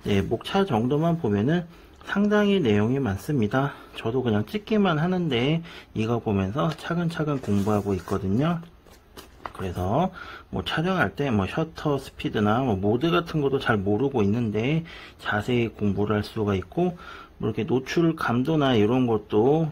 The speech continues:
잘 뭐 오토로 맨날 쓰고 있는데 조금씩 공부하면은 도움이 많이 될 것 같아요. 그래서 니콘 카메라 쓰시는 분들은 요거 많이 쓰시잖아요. 그래서 이렇게 이제 목차만 보시면은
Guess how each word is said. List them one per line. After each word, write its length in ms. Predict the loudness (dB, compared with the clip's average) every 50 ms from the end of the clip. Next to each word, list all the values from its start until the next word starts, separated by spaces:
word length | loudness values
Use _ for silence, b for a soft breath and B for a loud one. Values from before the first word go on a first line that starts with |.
| -6 -10
잘 160 | -4 -2 0
뭐 220 | 2 2 2 2 0
오토로 300 | 0 -2 -2 0 0 2
맨날 260 | 2 2 0 0 -2
쓰고 340 | -2 -2 -2 2 2 2 2
있는데 580 | 2 0 0 -2 0 0 0 0 0 0 -2 -4 B B B B B
조금씩 500 | -12 -8 -2 -2 -2 0 0 -2 -4 -4
공부하면은 800 | -2 0 0 0 0 0 0 0 0 0 0 0 0 0 -2 -2 -4
도움이 360 | -4 -2 0 2 2 2 2
많이 280 | 2 2 2 2 0 0
될 200 | -2 -2 -4 -4
것 140 | -2 -4 -2
같아요. 580 | -2 -2 -4 -4 -2 0 0 2 2 0 0 -2 B B B B B B B B B B -10
그래서 160 | -8 -4 -2 -2
니콘 460 | -2 0 -2 -4 -4 -2 -4 -4 -2
카메라 420 | -2 0 0 2 2 2 2 0
쓰시는 460 | 0 2 0 0 2 4 2 4 4
분들은 320 | 2 0 0 2 2 4 4
요거 180 | 4 4 4
많이 340 | 4 4 4 4 4 4 2
쓰시잖아요. 1040 | -2 -4 -4 -4 -4 0 0 2 2 2 2 2 2 4 4 4 4 4 4 2 0 0
그래서 180 | -2 -2 0
이렇게 300 | 2 0 0 0 0 -2
이제 100 | -2 -2
목차만 540 | 0 0 0 -2 -2 -4 -2 0 0 0 0
보시면은 580 | 0 0 0 2 2 2 4 4 4 2 2